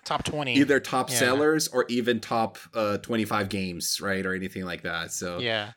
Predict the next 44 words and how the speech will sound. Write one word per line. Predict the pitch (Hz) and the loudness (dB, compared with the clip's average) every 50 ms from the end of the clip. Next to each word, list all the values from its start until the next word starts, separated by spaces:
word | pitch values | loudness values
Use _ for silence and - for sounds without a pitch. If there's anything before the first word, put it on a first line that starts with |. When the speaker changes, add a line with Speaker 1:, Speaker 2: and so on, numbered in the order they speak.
| _ - - | _ -16 -12
Speaker 2:
um, | 92 87 80 | -8 0 4
Speaker 1:
I | 156 165 | 6 6
would | 180 190 | 6 6
like | 185 175 - | 4 2 2
to | 110 | 2
see, | 92 - | 2 2
Speaker 2:
yeah. | 170 | 2
Speaker 1:
like, | 170 156 - 165 | 0 0 2 2
I | 151 160 | 0 2
G | 151 139 151 160 | 0 -2 -4 -2
N's | 156 151 139 135 | -2 -4 -2 -2
list | 139 143 147 - - | -2 -2 -2 -2 -4
of | 139 120 | -4 -4
top | - - 151 151 139 | -2 0 0 0 0
twenty-five | - - 156 147 143 - 156 147 139 | -2 -4 -4 -4 -4 -2 -2 -2 -2
Nintendo | 131 131 127 - - 135 131 127 | -2 -4 -6 -6 -6 -4 -4 -4
Switch | - - 131 - - | -4 -4 -6 -6 -4
games | - 123 123 120 | -4 -4 -4 -4
and | 117 120 | -4 -4
see | - - - 131 123 123 | -4 -4 -2 0 0 0
if, | 120 113 - - - 143 | 0 -2 -6 -8 -8 -6
if | - 147 135 127 | -6 -6 -4 -2
arms | 131 131 131 131 131 123 123 | -2 0 0 0 -2 -2 -2
even | 127 127 123 120 117 123 156 - - - 160 | -2 -2 -2 -4 -6 -6 -10 -12 -10 -10 -10
<laughs> | - - - - - - | -10 -12 -12 -10 -8 -6
makes | 151 143 156 - - | -6 -4 -4 -4 -4
the | - 131 | -4 -4
list. | 120 120 120 113 - - - - - - - - - - - - | -4 -4 -4 -4 -4 -6 -8 -10 -12 -20 -20 -20 -20 -16 -6 -4
Which | 180 175 - | -2 0 4
I | 185 214 | 4 6
don't | 262 285 302 | 6 6 4
even | 277 254 | 4 6
Speaker 2:
I | 139 | 6
Speaker 1:
think | |
Speaker 2:
don't | 175 190 | 8 8
Speaker 1:
they | 170 | 6
Speaker 2:
even | 135 139 | 6 6
Speaker 1:
make, | - 170 139 | 4 2 2
Speaker 2:
think | 117 123 | 2 0
it's | 117 - | 2 2
there | - 123 117 110 | 4 4 6 6
Speaker 1:
I | |
don't | 107 117 | 6 6
Speaker 2:
now. | 117 117 | 6 6